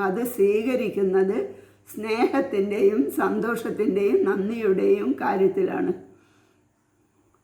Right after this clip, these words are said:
നമ്മൾ എപ്പോഴോ ചിന്തിച്ചു കൂട്ടിയ മോശം ചിന്തകളിൽ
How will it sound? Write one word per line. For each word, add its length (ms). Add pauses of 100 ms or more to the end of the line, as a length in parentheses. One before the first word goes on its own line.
(360)
നമ്മൾ 320 (120)
എപ്പോഴോ 400 (220)
ചിന്തിച്ചു 500
കൂട്ടിയ 400 (380)
മോശം 420 (140)
ചിന്തകളിൽ 540